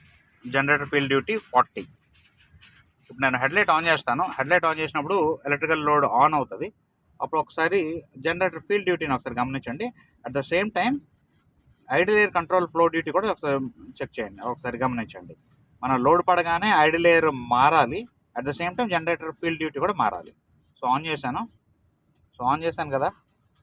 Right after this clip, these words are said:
ఎలక్ట్రికల్ లోడ్ on అయింది. ఐడిల్ ఫ్లో ట్వంటీ వన్కి వెళ్ళింది, జనరేటర్ ఫీల్డ్ డ్యూటీ సిక్స్టీ ఫోర్కి వెళ్ళింది.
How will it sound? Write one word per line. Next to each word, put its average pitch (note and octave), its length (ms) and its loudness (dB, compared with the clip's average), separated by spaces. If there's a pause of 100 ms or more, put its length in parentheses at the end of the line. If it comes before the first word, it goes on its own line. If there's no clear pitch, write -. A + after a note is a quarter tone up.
(400)
ఎలక్ట్రికల్ C#3 400 -6 (200)
లోడ్ C3+ 200 6
on B2+ 180 8
అయింది. C3 360 -4 (1800)
ఐడిల్ D3 300 0
ఫ్లో C#3+ 380 2 (640)
ట్వంటీ B2+ 220 -4
వన్కి C#3 240 0
వెళ్ళింది, B2 360 -6 (600)
జనరేటర్ C#3+ 340 -2
ఫీల్డ్ C#3+ 200 -4
డ్యూటీ C#3 320 0 (420)
సిక్స్టీ D3 240 -10
ఫోర్కి A2+ 340 -2
వెళ్ళింది. F#2+ 340 -10